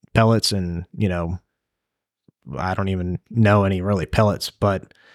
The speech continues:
you know, they'll get that stuff, or they'll just put whole corn inside of, like, a broadcast feeder or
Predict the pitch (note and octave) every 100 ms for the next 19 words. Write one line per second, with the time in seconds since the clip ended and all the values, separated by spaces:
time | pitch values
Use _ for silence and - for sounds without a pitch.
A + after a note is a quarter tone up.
0 | - - _ - A#2+ A2+ A#2 A#2 G#2 B2
1 | - G#2+ G2+ G2+ G#2 G#2+ G#2+ A2 C3 A2
2 | - B2 - B2 B2 A2+ G#2 G2 A2+ A2
3 | G#2 G2+ G#2+ G#2+ A2 A2 G#2 G2+ - A2
4 | G2+ G2 F2 F#2+ F#2+ F#2